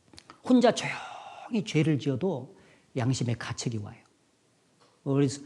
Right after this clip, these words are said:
어린 시절에 그, 그 원두막 있잖아요. 수박 이제 따는 거 할아버지가 지키는데 저,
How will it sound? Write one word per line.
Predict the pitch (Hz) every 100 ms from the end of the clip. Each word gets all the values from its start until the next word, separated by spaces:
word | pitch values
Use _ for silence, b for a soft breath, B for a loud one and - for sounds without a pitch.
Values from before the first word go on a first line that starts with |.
| B B
어린 | 135 147
시절에 | 139 127 127 117
그, | - 120 110 - b b b b
그 | - 117 107
원두막 | 135 160 160 139 110
있잖아요. | - 110 101 104 113 110
수박 | - 190 165 117 - - _ _ _ _
이제 | 120 107 110 -
따는 | 160 139
거 | 117
할아버지가 | 107 170 143 117
지키는데 | 101 - - 113 101 135 123
저, | -